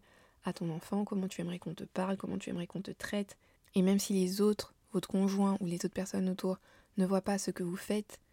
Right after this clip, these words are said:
ce que vous êtes ou les commentaires que peuvent faire les gens, on n'en a rien à faire. Personne n'est dans votre tête, dans votre corps, pour, euh, savoir les blessures que vous avez eues, les défis que vous, vous, vous lancez. Donc,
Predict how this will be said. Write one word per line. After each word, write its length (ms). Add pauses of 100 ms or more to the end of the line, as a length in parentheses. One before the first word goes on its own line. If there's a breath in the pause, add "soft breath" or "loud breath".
(380 soft breath)
ce 120
que 100
vous 220
êtes 200
ou 40
les 140
commentaires 460
que 100
peuvent 160
faire 200
les 120
gens, 160 (720 soft breath)
on 80
n'en 180
a 60
rien 320
à 100
faire. 260 (140)
Personne 380
n'est 80
dans 160
votre 180
tête, 240
dans 140
votre 200
corps, 300 (500 soft breath)
pour, 200
euh, 260 (300)
savoir 420
les 140
blessures 480
que 100
vous 160
avez 220
eues, 260
les 300
défis 320
que 100
vous, 460
vous, 200
vous 140
lancez. 480 (560 loud breath)
Donc, 220